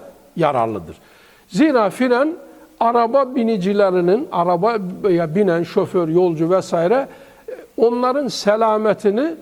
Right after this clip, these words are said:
ve arabanın kullanılabilmesi için vardır. Öyleyse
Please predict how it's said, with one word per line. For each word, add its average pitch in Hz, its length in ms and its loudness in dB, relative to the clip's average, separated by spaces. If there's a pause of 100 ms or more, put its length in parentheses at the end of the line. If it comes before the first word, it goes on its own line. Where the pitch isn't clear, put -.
(380)
ve 233 280 0 (100)
arabanın 233 800 0 (560)
kullanılabilmesi 220 1300 0
için 202 380 0
vardır. 98 380 -4 (800)
Öyleyse 254 720 2